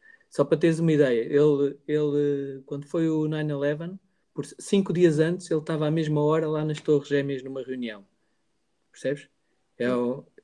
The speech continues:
Speaker 1: é um gajo que se movimentou pelo mundo inteiro.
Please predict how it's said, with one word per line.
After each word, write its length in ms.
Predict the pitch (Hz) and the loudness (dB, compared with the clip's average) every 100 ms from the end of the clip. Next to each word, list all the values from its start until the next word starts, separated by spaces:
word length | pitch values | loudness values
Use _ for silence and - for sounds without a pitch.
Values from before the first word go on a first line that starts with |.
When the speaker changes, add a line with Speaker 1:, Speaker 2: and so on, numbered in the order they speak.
| - | -6
Speaker 1:
é 80 | 139 | 0
um 80 | |
gajo 260 | 143 165 165 | 2 2 0
que 60 | - | -4
se 100 | 165 | 0
movimentou 560 | 160 156 165 156 170 | 0 4 4 4 2
pelo 200 | 156 160 | 2 2
mundo 240 | 160 160 151 | 2 0 0
inteiro. 440 | 143 151 165 180 | 0 0 0 -2